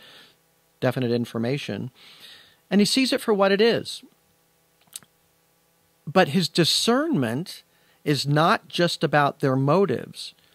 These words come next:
In fact, it is not primarily about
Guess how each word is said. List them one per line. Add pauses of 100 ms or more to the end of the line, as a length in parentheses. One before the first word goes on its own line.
(340)
In
fact,
it
is
not (340)
primarily
about